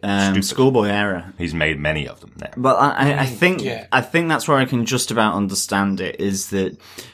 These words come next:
Speaker 1: there's the guy on the other side of the dock that's obviously seen this go down.
Speaker 2: Mm-hmm.
Speaker 1: Um, you know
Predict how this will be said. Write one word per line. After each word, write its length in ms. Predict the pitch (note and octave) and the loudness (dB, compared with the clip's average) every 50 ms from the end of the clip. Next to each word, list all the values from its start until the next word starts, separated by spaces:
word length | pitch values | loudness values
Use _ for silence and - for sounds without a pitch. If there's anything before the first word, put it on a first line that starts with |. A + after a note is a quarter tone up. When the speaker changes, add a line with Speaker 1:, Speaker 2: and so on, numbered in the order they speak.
| _ _ - - - - | _ _ -20 -20 -16 -4
Speaker 1:
there's 260 | A2 A#2 A#2+ A2+ - | 0 0 0 0 0
the 100 | - A#2+ | 0 2
guy 240 | G#2 B2+ B2 C3 C3+ | 4 4 4 4 4
on 80 | C3+ C3+ | 2 2
the 80 | B2+ A#2+ | 2 2
other 140 | A2 A2 | 2 0
side 300 | G#2+ - - A2 G#2+ F#2+ F#2+ | -4 0 2 2 2 2 0
of 80 | F2+ | -6
the 80 | F2+ F2+ | -10 -12
dock 540 | - - G#2 G2 G2+ - - - - - - | -4 2 4 4 4 4 2 -4 -14 -20 -10
that's 220 | - G2+ F2+ - G2+ | -8 -8 -6 0 0
obviously 440 | G2 G2 G2 G2+ F#2 - - G2 F#2+ | 2 2 0 -2 -6 -6 -6 -6 -4
seen 300 | - - G#2 G2 F#2+ F#2 | -4 -2 -2 -2 -2 -2
this 160 | F#2 F2 - | -4 -6 -6
go 220 | - F#2+ F2+ F2+ E2+ | -6 -4 -4 -6 -4
down. 440 | - F#2+ F2+ F#2+ G2+ G#2 A2+ A#2+ A#2 | -4 -2 -2 0 0 -2 -2 -2 -2
Speaker 2:
Mm-hmm. 240 | G#2+ G2+ A2+ B2+ C#3 D3 - - _ _ _ G2 | -2 -2 -2 -4 -4 -6 -10 -18 _ _ _ 0
Speaker 1:
Um, 460 | G2 G2 F#2+ F#2+ F#2+ F#2+ F#2+ - - | 2 4 4 4 2 0 -2 -4 -2
you 80 | - A2 | 0 2
know 300 | G#2 G2+ G2 G2 F2+ | 4 4 4 2 -2